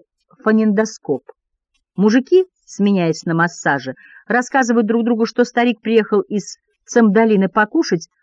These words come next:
выпил-то всего стакан, ну, два, перед тем, как пошёл окунуться. Тело содрогается.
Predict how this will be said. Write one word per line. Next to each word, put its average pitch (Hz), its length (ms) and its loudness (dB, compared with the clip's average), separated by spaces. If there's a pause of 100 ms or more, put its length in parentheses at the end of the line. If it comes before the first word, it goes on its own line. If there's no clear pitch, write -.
(100)
выпил-то 196 500 2
всего 160 300 -4
стакан, 165 480 -2
ну, 330 140 4
два, 135 320 0 (320)
перед 190 240 2
тем, 165 160 -2
как 160 200 -8
пошёл 175 340 -4
окунуться. 151 600 -6 (480)
Тело 165 240 2
содрогается. 170 920 -4